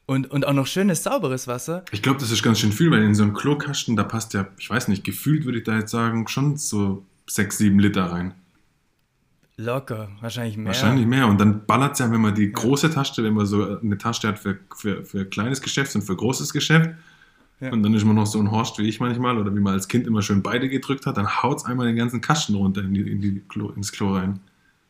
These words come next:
Speaker 1: Und alles, alles schön sauberes Wasser. Da, da, da haben wir uns auch drüber Gedanken gemacht, weil, äh, wir hatten ja dann kein Wasser und dann, äh,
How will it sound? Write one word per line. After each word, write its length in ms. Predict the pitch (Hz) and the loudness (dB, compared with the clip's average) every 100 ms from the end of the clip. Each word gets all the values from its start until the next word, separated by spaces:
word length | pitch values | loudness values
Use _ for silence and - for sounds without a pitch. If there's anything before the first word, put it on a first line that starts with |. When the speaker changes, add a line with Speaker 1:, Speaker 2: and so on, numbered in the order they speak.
| _ _ | _ _
Speaker 1:
Und 240 | - 117 110 | -10 -10 -8
alles, 380 | 127 143 - 127 | -6 -8 -8 -10
alles 260 | 143 147 | -8 -8
schön 220 | - 156 | -6 -4
sauberes 440 | 143 151 147 135 - | -4 -4 -6 -10 -10
Wasser. 400 | 156 - 143 165 _ _ _ _ _ _ | -10 -8 -10 -12 _ _ _ _ _ _
Da, 80 | 151 143 | -8 -6
da, 240 | 180 202 180 | -4 -4 -2
da 120 | 190 | -2
haben 100 | 214 | 0
wir 60 | 180 | 0
uns 120 | 165 | -2
auch 140 | 240 | -4
drüber 220 | 143 135 131 | -2 -2 -2
Gedanken 320 | 127 131 135 | -2 -2 -2
gemacht, 300 | 135 156 135 | -4 -4 -4
weil, 240 | 131 131 | -2 -2
äh, 540 | 123 123 123 120 - 117 | -4 -4 -4 -8 -14 -10
wir 100 | 131 | -8
hatten 120 | 151 | -4
ja 100 | 143 | -4
dann 120 | 135 | -2
kein 200 | 135 127 | -2 -4
Wasser 440 | 139 - 180 170 139 | -4 -6 -6 -6 -8
und 180 | 120 | -6
dann, 220 | 127 123 123 | -4 -2 -4
äh, 380 | 110 117 117 | -6 -6 -6